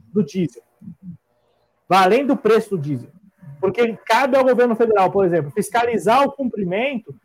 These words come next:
daquilo que era reivindicação em dois mil e dezoito e que às pressas ali, até em função da eleição, ah, acabou sendo aprovado, como, por exemplo, o frete mínimo, que deve ser fiscalizado pela Agência Nacional de Transportes Terrestres, que é,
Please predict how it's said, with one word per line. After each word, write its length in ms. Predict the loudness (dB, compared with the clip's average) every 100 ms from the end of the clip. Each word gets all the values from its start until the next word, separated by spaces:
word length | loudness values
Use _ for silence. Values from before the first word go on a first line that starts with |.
| -20 -12 0
daquilo 640 | 0 0 0 0 2 -2
que 260 | 0 4
era 200 | 6 6
reivindicação 680 | 4 2 0 -6 -2 -2 0
em 40 | 2
dois 120 | 2
mil 100 | 0
e 40 |
dezoito 580 | -4 0 2 2 0 -4
e 140 | -4 -6
que 320 | -6 -4 -2
às 160 | -2
pressas 460 | -4 0 2 2 0
ali, 260 | 2 2 0 -6 -8
até 240 | 0 2
em 60 | 2
função 300 | 0 0 2
da 120 | 4
eleição, 460 | 2 0 0 0 -2 -20 -20 -20 _
ah, 380 | 0 2 4 2
acabou 440 | 2 2 4 4 4
sendo 260 | 0 0
aprovado, 680 | 0 2 2 4 4 2 -4 _ _
como, 220 | 0 2
por 140 | 2 2
exemplo, 800 | 2 2 0 0 0 2 4 2
o 60 |
frete 340 | 2 -2 -4 -10
mínimo, 340 | -12 -12 -18 -20 -20 _ _ -10
que 80 |
deve 200 | -2 -2 -2
ser 100 | -12
fiscalizado 560 | -2 0 4 4 4
pela 440 | 2 4 4 2 0 -8 _
Agência 320 | -4 -2 -2
Nacional 360 | -6 -6 -2 0
de 220 | 0 -2
Transportes 500 | -4 -8 -4 -4 -4 -6
Terrestres, 560 | 0 0 0 -6 -12
que 100 | -2
é, 180 | 2